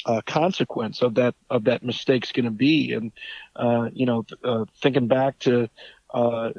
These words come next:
you know, the game a week ago, I mean, that's, that's what really did it, you know, kind of late in the game, some of the, some of the problems that, uh,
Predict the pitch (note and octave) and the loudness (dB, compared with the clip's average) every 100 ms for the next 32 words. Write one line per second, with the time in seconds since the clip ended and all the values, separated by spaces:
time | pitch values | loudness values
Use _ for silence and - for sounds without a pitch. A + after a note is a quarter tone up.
0 | - C3 B2 A#2+ A#2 C3 C3 A#2+ A#2+ D#3 | -10 -2 0 0 2 4 4 4 4 4
1 | - C3 B2 B2+ B2+ B2 C#3+ - - C#3+ | 2 2 4 4 2 2 0 -2 0 0
2 | - C3 C3 C#3 C#3 A2+ G#2 D#3 C#3 - | 2 0 2 4 4 2 4 4 4 2
3 | A#2+ B2 B2 - B2+ A#2 B2+ C#3+ C#3+ D3 | -2 -2 -2 0 -2 0 2 4 2 -2
4 | C3 A2+ B2+ C3 C#3 C3 C3 C3+ A#2+ - | -2 -2 -4 -2 -4 -4 -4 -4 -8 -2
5 | C3+ C3 A#2+ - B2+ C3 C#3 C3+ B2+ C3 | 0 0 -2 0 0 2 2 0 -2 -2
6 | A#2+ - B2 B2 | -2 0 0 0